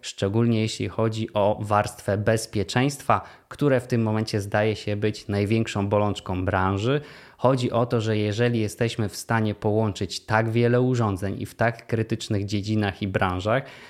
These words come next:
no to jest też duże ryzyko, że jeżeli dostanie się tutaj nieodpowiednia osoba, jeżeli ktoś nam ten system zhakuje,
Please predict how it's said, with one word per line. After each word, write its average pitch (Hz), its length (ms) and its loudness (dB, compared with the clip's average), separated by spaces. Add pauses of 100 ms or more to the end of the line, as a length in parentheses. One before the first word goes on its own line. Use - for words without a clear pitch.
(140)
no 123 120 2
to 131 140 0
jest 123 260 0
też 107 160 0
duże 123 340 2
ryzyko, 110 520 0 (280)
że 117 240 2
jeżeli 107 500 2
dostanie 107 480 2
się - 140 -4
tutaj 104 320 -2
nieodpowiednia 113 840 2
osoba, 98 560 0
jeżeli 101 320 -2
ktoś 120 260 0
nam 113 180 2
ten 101 160 -2
system 98 420 -2
zhakuje, 98 760 0